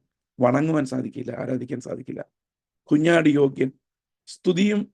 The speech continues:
ആരാധനയും സ്വീകരിപ്പാൻ കുഞ്ഞാട് യോഗ്യൻ എന്ന് പറയാൻ സാധിക്കില്ല. കാരണം ദൈവത്തിന് മാത്രമേ സ്തുതിയും ആരാധനയും കരയറ്റാൻ സാധിക്കുള്ളൂ. അതുകൊണ്ട് വെളിപ്പാട് പുസ്തകത്തിൽ നമ്മൾ കാണുന്നത് കുഞ്ഞാടിനെ ആരാധിക്കുന്നതാണ്.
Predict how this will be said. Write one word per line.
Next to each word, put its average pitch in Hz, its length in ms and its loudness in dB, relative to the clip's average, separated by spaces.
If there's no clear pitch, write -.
ആരാധനയും 156 560 4
സ്വീകരിപ്പാൻ 131 480 2
കുഞ്ഞാട് 147 360 4
യോഗ്യൻ 131 280 6
എന്ന് 131 120 -2
പറയാൻ 123 280 0
സാധിക്കില്ല. 107 360 -10
കാരണം 139 280 2
ദൈവത്തിന് 151 460 4
മാത്രമേ 120 340 -2
സ്തുതിയും 127 360 2
ആരാധനയും 110 420 -8
കരയറ്റാൻ 113 420 -2
സാധിക്കുള്ളൂ. - 460 -14
അതുകൊണ്ട് 143 220 2
വെളിപ്പാട് 147 320 6
പുസ്തകത്തിൽ 151 320 -2
നമ്മൾ 143 240 -4
കാണുന്നത് 127 300 2
കുഞ്ഞാടിനെ 127 540 -2
ആരാധിക്കുന്നതാണ്. 117 600 -10